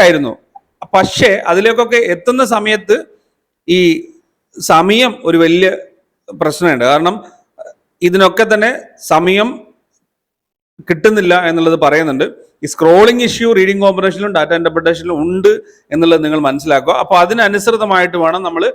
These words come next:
അടുത്ത പരീക്ഷയ്ക്ക് ഈ കാര്യങ്ങളെ മനസ്സിലാക്കാൻ എന്നുള്ളതാണ്. അപ്പൊ ഇത്രയും കാര്യങ്ങളാണ് നമുക്ക് ജനറൽ പേപ്പർ റിലേറ്റഡ് ആയിട്ട് പറയാനുള്ളത്.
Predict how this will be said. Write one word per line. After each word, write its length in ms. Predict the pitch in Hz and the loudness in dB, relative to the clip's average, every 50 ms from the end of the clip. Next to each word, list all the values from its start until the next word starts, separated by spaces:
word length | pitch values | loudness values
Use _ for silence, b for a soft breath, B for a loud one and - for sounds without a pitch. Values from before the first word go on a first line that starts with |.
| - _ _ _ _ _ _ _ | -6 _ _ _ _ _ _ _
അടുത്ത 200 | - 156 165 160 180 - | -4 -2 -2 -2 0 0
പരീക്ഷയ്ക്ക് 420 | 151 151 160 156 - 165 151 214 262 165 | 0 0 -2 -4 -6 -8 -8 -6 -4 -4
ഈ 20 | 151 147 147 | -4 -2 0
കാര്യങ്ങളെ 500 | 143 139 143 151 151 147 143 175 226 - - | 0 0 0 0 -2 -2 -2 -4 -4 -4 -4
മനസ്സിലാക്കാൻ 540 | 143 139 143 - 165 160 147 143 147 160 165 | -6 -6 -6 -6 -4 -4 -2 -2 -2 -4 -4
എന്നുള്ളതാണ്. 420 | 185 208 220 202 180 160 131 104 - - - _ _ _ _ _ _ _ _ _ _ _ _ _ _ _ _ | -4 -4 0 2 2 2 2 0 -4 -10 -20 _ _ _ _ _ _ _ _ _ _ _ _ _ _ _ _
അപ്പൊ 120 | 160 165 190 | -2 -2 0
ഇത്രയും 300 | 180 165 240 247 262 262 254 | 0 2 2 2 2 2 4
കാര്യങ്ങളാണ് 540 | 240 214 220 233 233 233 226 208 202 208 240 269 254 226 202 180 | 4 4 4 2 0 0 0 0 2 2 0 0 -2 -2 -2 -2
നമുക്ക് 260 | 180 185 185 185 202 196 185 170 156 143 151 | -2 -2 0 0 2 2 2 0 0 0 0
ജനറൽ 320 | 165 175 190 214 240 277 277 220 | 0 0 0 0 -2 -2 -2 0
പേപ്പർ 260 | 247 233 208 185 233 226 214 | 0 0 0 0 -2 -2 0
റിലേറ്റഡ് 300 | 196 196 208 202 190 185 185 | 0 0 0 0 2 2 0
ആയിട്ട് 180 | 190 185 190 170 165 | 0 0 0 0 0
പറയാനുള്ളത്. 500 | 147 151 160 170 165 151 127 120 120 151 | 2 2 2 2 0 0 -4 -6 -6 -6